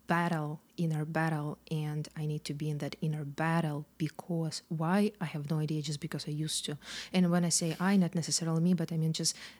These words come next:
uh, the personality itself, the pers-, uh, the self being in the state of battle. So if I would say about that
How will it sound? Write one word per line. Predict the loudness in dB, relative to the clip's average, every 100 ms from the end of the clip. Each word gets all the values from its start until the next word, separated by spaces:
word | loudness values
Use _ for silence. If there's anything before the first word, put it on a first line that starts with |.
| -6
uh, | -2 -2 0
the | 0 0 _
personality | 0 0 0 0 0 0
itself, | -2 -2 -4 -8
the | -8
pers-, | 2 2 2 -2 -4
uh, | -8 -10 -8 4
the |
self | 8 8 6 -2 -4 -4 -6 -10 -20 -20 _ 0
being | 2 4 2
in | 2
the |
state | 2 2 -2
of | -4
battle. | -4 -2 -2 -4 -8 -12 -12 -6
So | 0 4 4 2 4
if | 4 4 -2
I | 4 6
would | 6 2
say | 4 4 2 2
about | 2 4 4 2 -4 -20 -20 -20 _ _ _ _ _
that | -4 2 6 6 4